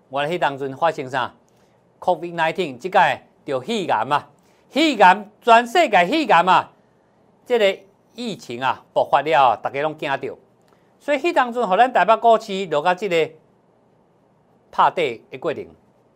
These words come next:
哦，需求是大起哦。咱看现主时，现主时即礼拜四工五工内底，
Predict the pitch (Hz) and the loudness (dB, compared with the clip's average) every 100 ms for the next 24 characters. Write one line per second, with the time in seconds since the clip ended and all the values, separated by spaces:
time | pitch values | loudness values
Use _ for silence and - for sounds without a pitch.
0 | _ _ _ 135 120 107 147 131 147 147 | _ _ _ 0 0 0 -12 -2 -2 -2
1 | 123 110 - 170 123 - _ _ _ _ | -6 -8 -4 -2 -2 -2 _ _ _ _
2 | _ _ _ _ 151 165 175 139 113 143 | _ _ _ _ -8 -2 -2 -2 -8 -12
3 | - 85 80 _ _ _ _ _ _ _ | -12 -20 _ _ _ _ _ _ _ _
4 | _ _ _ _ _ _ _ _ _ _ | _ _ _ _ _ _ _ _ _ _
5 | - 226 240 320 359 - 185 214 254 262 | 0 0 0 -6 -6 -6 -6 -4 -6 -8
6 | 320 302 285 285 202 151 135 135 - - | -10 -4 -4 2 4 6 4 -2 -10 -10
7 | 254 190 208 202 170 135 131 175 156 127 | -10 0 0 2 0 0 0 -2 -2 -4
8 | 180 147 123 | -2 -2 -4